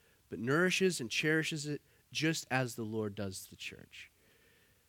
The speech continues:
Isaac pleading for Rebekah. It's an example for us as husbands,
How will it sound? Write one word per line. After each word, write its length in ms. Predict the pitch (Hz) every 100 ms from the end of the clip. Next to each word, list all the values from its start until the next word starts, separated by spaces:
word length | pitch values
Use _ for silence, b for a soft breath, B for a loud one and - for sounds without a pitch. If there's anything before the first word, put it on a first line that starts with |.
| _ _ -
Isaac 760 | 156 233 262 202 226 - - - _
pleading 720 | - - 160 208 220 220 214 196
for 200 | 180 147
Rebekah. 500 | 131 123 110 - - _ _ _ _ _ _ _ _ _ _ _ _ _ _ _
It's 100 | -
an 60 | 180
example 440 | 160 226 330 254
for 160 | - 160
us 200 | 147 131
as 80 |
husbands, 580 | - 165 131 80 73 -